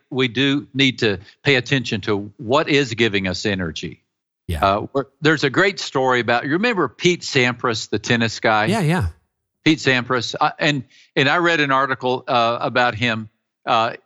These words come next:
Speaker 1: he, he, after he retired from tennis. And he said that, uh, he always had a practice of, uh, before he'd go out for a, for a tennis match, he'd be in the locker room or wherever he was getting dressed,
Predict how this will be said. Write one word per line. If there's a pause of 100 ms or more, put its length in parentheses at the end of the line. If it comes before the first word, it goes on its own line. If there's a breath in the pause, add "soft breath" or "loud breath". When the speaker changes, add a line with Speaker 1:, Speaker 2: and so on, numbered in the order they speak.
Speaker 1:
he, (180)
he,
after
he
retired
from
tennis. (420)
And
he
said
that,
uh, (120)
he
always (120)
had
a (200)
practice (420 soft breath)
of,
uh,
before
he'd
go
out
for
a, (100)
for
a
tennis
match,
he'd
be
in
the
locker
room
or
wherever
he
was
getting
dressed,